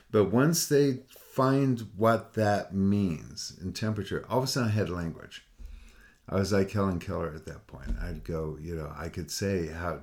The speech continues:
to describe things. And so my phone coaching has taken off like crazy because I have language to use and I don't need to be in the room.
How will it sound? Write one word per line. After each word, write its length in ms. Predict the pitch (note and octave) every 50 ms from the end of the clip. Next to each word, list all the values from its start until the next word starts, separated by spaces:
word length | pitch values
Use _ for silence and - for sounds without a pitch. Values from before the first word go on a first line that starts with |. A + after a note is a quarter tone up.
| - -
to 120 | - F#2
describe 640 | D#2 D#2 E2+ D#2+ - - - G2 F#2 G2 G#2 G2+ G2+
things. 360 | - - - - - - - - - - - - - - - _
And 160 | - G2+ G2
so 460 | F#2+ - - A2+ G#2+ G#2 G2+ F#2+ - - - - - _
my 160 | - F#2+ F#2+ F#2+
phone 400 | - - A2+ A2+ A#2+ B2+ B2 A#2+
coaching 480 | - G#2+ F#2+ F#2+ - - F#2+ F2 E2+
has 300 | E2+ E2+ F2 E2+ E2 -
taken 320 | - - E2+ E2 - D#2 D#2+
off 200 | E2 E2+ - -
like 220 | D#2 D2+ D#2+ -
crazy 600 | - - B2+ C#3 F3 D3+ A2 G2 F2 D#2+ E2+ E2+ - - - - - _ _ -
because 380 | G#2+ G#2 - A2+ G#2 G2 F#2 G2+
I 180 | F2 F#2 F#2+
have 680 | F2+ D#2+ E2+ F#2+ F#2 F#2 F2+ F2 F2 F2 E2+ D#2+ - _ _ _ _ _ _ _ -
language 760 | - F2+ F#2 G2+ A2 A2+ A#2 A2 G2+ F2+ E2+ D#2+ - - -
to 120 | - - F2+
use 680 | F2 F2 G#2+ B2 B2+ A2+ G2 F#2 F#2 F2+ - - - -
and 120 | - F#2+
I 80 | G2+ G2
don't 260 | F#2+ A2 A2+ A#2 A2
need 120 | G#2 F#2+
to 60 | F#2
be 160 | E2 D2 F#2 F2+
in 140 | E2+ E2+
the 80 | E2 E2
room. 360 | E2 G2+ A2+ G#2+ E2+ D2 -